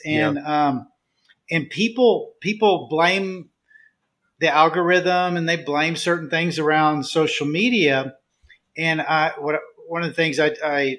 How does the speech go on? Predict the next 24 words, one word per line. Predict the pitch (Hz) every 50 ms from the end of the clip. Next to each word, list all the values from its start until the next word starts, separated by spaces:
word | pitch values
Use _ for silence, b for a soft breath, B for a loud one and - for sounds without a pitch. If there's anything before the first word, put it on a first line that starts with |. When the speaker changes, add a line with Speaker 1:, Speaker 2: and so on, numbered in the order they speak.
| _ _
Speaker 1:
talked | - 165 165 165 -
a |
little | 156 160 147 147
bit | 151
about | 147 147 147 143 151
this | 147 143 -
earlier | 151 151 170 175 170 156 151
on | 147 143
another | 139 147 170 208 233 220
podcast | 226 170 151 143 143 - - 147 143 143 143 - -
is, | 139 127 113 - - _ _ _ _ _ _ _ _ _ _ _ -
is | 175 175 165 - -
look, | 196 202 208 202 - - - _ _ _ _ _ _ _ _ _ _ _ _ -
the | 175
algorithms | 175 185 226 269 262 269 277 247 226 196 170 170 165 143 127
are | 151 139 131
there, | 113 143 143 147 160 170 180 185 190 190 - _ _ _
but | - 170 170 -
you | 160 165 208 254 285 294
are | 277 254 214
your | 165 151 151 143 - - -
own | 165 165 175 185 185 190 190 185 190 185 - - -
personal | 165 170 165 165 - 170 165 151 156
individual | - 151 147 143 123 143 139 135 131 135 139 -